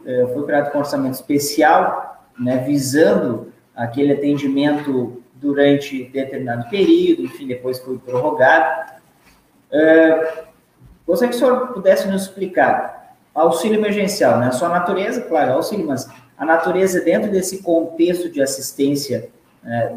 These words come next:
da, da própria, é, ass-, é, Seguridade Social, né? Desse, desse contexto,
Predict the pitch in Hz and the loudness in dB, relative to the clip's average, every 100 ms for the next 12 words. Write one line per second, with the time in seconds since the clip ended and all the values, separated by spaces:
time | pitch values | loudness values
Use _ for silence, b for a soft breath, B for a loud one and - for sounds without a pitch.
0 | 113 123 104 107 104 104 - - _ 120 | -4 0 2 2 -2 -6 -14 -20 _ 0
1 | 120 113 139 143 143 123 - - - - | 2 4 4 4 4 4 4 0 -4 -6
2 | - - - _ - 113 - 117 110 110 | -14 -18 -20 _ -10 -8 -8 -10 -10 -6
3 | 131 143 127 117 - - 170 - - - | -2 0 2 2 0 2 4 4 2 -2
4 | 127 160 - - 120 - 127 120 - 160 | -4 -4 -6 -8 -10 -10 -12 -16 -12 -12
5 | 185 190 226 - | -4 -2 -2 -4